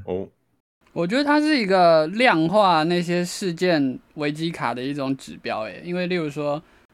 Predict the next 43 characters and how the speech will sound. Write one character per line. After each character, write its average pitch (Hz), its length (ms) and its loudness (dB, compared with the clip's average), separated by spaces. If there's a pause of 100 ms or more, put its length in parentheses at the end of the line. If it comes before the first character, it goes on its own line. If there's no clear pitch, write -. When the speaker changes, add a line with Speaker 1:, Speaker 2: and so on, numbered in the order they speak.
Speaker 2:
呃， 127 420 -4
如 165 200 -6
果 151 340 2
飞 185 220 0
行 170 100 -2
员 156 260 2
不 175 120 -2
能 147 140 2
睡 151 220 -2
觉 147 200 2
的 135 100 2
话， 151 180 -2
士 156 220 -8
气 151 160 -6
会 143 160 -4
低 139 240 -4
落， 135 240 -6 (340)
那 156 120 -4
这 175 160 -2
时 151 100 -6
候 143 340 -4 (320)
依 185 160 -6
照 185 220 4
这 175 80 0
个 170 100 0
事 170 240 -4
件 143 540 -2
而 156 180 -6
有 156 160 -2
一 127 160 -2
个 151 160 -2
总 143 300 -2
体 147 160 -4
的 127 140 -4
指 117 240 -12
标 135 240 -2
会 143 100 -6
下 123 260 -4
降 107 300 -8
这 123 80 -14
样。 156 180 -12 (420)
Speaker 1:
嗯。 92 200 -10
嗯。 92 60 -20